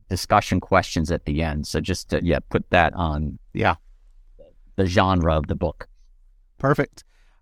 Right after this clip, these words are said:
Speaker 2: Yeah, it'll be great for, uh, any groups to, to come and get this, uh, book, Freedom from Religiosity and Judgmentalism.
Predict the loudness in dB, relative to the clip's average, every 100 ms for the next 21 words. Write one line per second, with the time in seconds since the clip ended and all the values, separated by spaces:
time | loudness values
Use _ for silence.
0 | 4 6 6 4 0 4 6 6 6 6
1 | 8 6 4 2 2 2 4 2 2 -2
2 | 2 2 -2 -12 -6 2 4 4 2 0
3 | 0 -2 -2 -2 2 2 4 4 2 0
4 | 2 2 0 0 2 2 2 2 4 2
5 | 2 0 2 0 0 -4 0 0 0 2
6 | 2 4 2